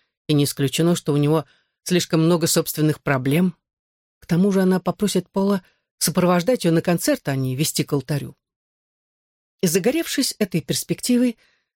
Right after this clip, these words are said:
Джульет достала из сумки его визитку и быстро набрала сообщение.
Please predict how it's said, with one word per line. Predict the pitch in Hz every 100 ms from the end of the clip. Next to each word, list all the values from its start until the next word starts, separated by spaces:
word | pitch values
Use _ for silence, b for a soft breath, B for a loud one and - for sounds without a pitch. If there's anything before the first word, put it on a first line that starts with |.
| _
Джульет | 170 208 220
достала | 180 190 202 196
из | 190
сумки | 190 175 160
его | 147 143 151
визитку | 143 156 269 - - 262 -
и | 202
быстро | 185 240 - 226 220 -
набрала | 180 156 156 170
сообщение. | - 165 - 135 131 139